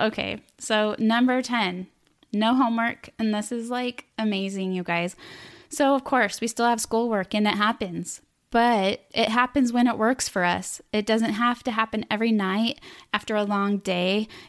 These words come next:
It doesn't have to happen when kids are crying or stressed or feeling forced into doing it. Like, I mean, really, guys, who likes homework? And I know that some of you out there are probably like, "Oh, I do. I love homework. Me, me, me."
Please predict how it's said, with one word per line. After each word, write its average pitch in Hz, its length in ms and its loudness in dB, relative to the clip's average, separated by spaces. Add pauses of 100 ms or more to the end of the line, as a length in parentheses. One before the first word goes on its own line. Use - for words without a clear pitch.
It 220 80 -2
doesn't 208 240 -2
have 208 220 -2
to 220 100 -4
happen 202 360 -4
when 202 140 -2
kids 208 240 -8
are 202 100 -4
crying 202 520 0
or 190 80 -4
stressed 185 500 -4
or 190 120 -2
feeling 190 360 -6
forced 185 420 -6
into 196 240 -4
doing 180 340 -4
it. 220 180 -2 (1600)
Like, 240 260 -6
I 214 80 0
mean, 240 220 4
really, 233 280 0
guys, 254 280 0
who 262 240 2
likes 254 320 0
homework? 240 640 0 (300)
And 226 360 0
I 226 80 0
know 226 260 2
that 254 160 0
some 226 240 0
of 233 100 -2
you 240 180 2
out 208 220 -2
there 233 300 0
are 208 40 -2
probably 220 600 0
like, 190 420 0
"Oh, 330 220 6
I 330 220 6
do. 294 240 4
I 285 160 4
love 320 240 4
homework. 262 420 4
Me, 311 300 8
me, 294 200 8
me." 294 280 6